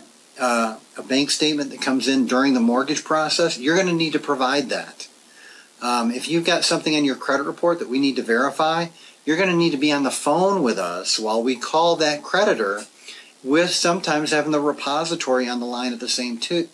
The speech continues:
time too, to validate that. So you have to be now actively involved in your own mortgage. And I thought that was funny that, you know, he said that, "actively involved in your own rescue," and that kind of has been running around in my head for a while, and it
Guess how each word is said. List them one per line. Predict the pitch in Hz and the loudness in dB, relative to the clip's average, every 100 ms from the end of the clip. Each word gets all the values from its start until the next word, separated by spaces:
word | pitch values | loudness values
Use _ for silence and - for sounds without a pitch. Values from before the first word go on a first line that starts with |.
| - | -8
time | - 131 127 | -4 -2 -2
too, | 120 - 190 139 131 - - - - | -2 0 2 2 -2 -10 -20 -18 -8
to | 139 | -6
validate | 123 143 180 165 117 98 | 0 2 2 2 0 -2
that. | - 92 85 87 - - - - - | -6 -8 -10 -16 -18 -18 -20 -20 -8
So | - | -4
you | 147 202 202 | 0 2 2
have | 196 196 | 2 0
to | |
be | 165 165 | 0 2
now | 151 147 160 | 2 0 0
actively | 160 190 190 190 202 196 | 0 0 0 -2 0 0
involved | 180 160 170 143 131 131 - | 2 2 4 4 4 2 -4
in | 147 | -4
your | 131 131 | 0 0
own | 127 127 131 | 0 0 0
mortgage. | 123 131 143 139 98 82 - - - - - - - | -2 0 0 0 -2 -8 -12 -14 -16 -18 -18 -12 -2
And | 160 | 0
I | |
thought | 165 190 | 2 2
that | 175 | 2
was | 156 - | 0 0
funny | 170 170 151 | 2 2 2
that, | 135 110 - - | 0 -2 -10 -4
you | 135 | -4
know, | |
he | 120 139 | -2 -4
said | - 165 160 135 | 0 2 2 0
that, | 127 127 131 | 0 0 0
"actively | 135 139 139 139 135 | -2 -2 0 0 2
involved | 117 127 117 | 4 2 4
in | 117 | 2
your | 113 | 2
own | 117 107 | 2 0
rescue," | 120 131 - - 107 107 | 0 0 0 -2 -2 -2
and | 104 | -4
that | 107 | -4
kind | - 131 117 | -2 -2 0
of | |
has | 110 101 | -2 -4
been | 104 104 98 - - - - - | -4 -6 -8 -16 -18 -18 -12 -2
running | 131 127 | 2 4
around | 120 117 113 | 4 2 0
in | |
my | 104 101 | -2 -4
head | 98 131 113 | -2 -2 -2
for | 117 | 0
a | 110 | 0
while, | 104 101 98 101 | 0 -2 -4 -6
and | 98 | -8
it | 101 | -10